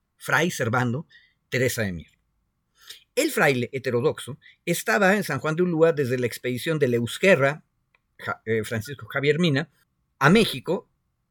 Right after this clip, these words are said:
y que había fracasado en las serranías de San Luis Potosí y Guanajuato. Junto a Rocafuerte, la fuga de Fray Servando fue ayudada de una forma u otra por el oaxaqueño Carlos María de Bustamante,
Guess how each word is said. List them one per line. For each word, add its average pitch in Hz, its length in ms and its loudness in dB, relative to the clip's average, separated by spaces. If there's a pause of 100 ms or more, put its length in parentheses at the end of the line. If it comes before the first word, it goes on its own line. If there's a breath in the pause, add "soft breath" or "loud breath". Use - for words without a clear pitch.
y 156 200 -4
que 139 100 2
había 120 220 4
fracasado 151 560 0
en 113 160 -6
las 107 80 -6
serranías 135 400 0
de 135 80 -8
San 123 160 -4
Luis 113 180 -2
Potosí 120 540 -8
y 120 60 -8
Guanajuato. 135 500 0 (760 loud breath)
Junto 208 260 2
a 185 40 6
Rocafuerte, 190 680 2
la 151 100 0
fuga 214 340 2
de 160 100 8
Fray 139 180 0
Servando 127 520 -2 (360 soft breath)
fue 185 500 4
ayudada 143 640 2
de 156 140 -6
una 294 160 -4
forma 165 260 0
u 143 100 2
otra 156 280 0
por 139 120 2
el 120 60 0
oaxaqueño 156 560 0
Carlos 147 240 -4
María 131 220 2
de 123 60 6
Bustamante, 143 680 -2